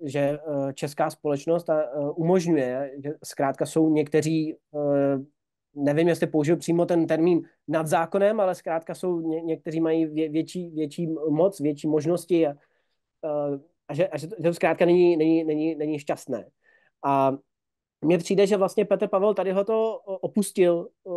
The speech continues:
v momentě, kdy on vlastně vyhrál ty volby nad Andrejem Babišem, čímž vlastně se zdá, že,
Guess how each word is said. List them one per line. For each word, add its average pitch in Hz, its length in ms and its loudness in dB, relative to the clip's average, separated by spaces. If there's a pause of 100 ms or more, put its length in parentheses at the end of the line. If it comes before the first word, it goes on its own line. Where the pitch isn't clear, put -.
v 147 60 -10
momentě, 202 440 2
kdy 175 140 2
on 170 280 2
vlastně 165 300 -4
vyhrál 160 420 0
ty 151 100 -10
volby 151 280 -2
nad 147 140 -2
Andrejem 156 320 -2
Babišem, 165 540 -4 (680)
čímž 170 320 -2
vlastně 180 300 -2
se 185 120 -4
zdá, 165 300 0
že, 175 320 0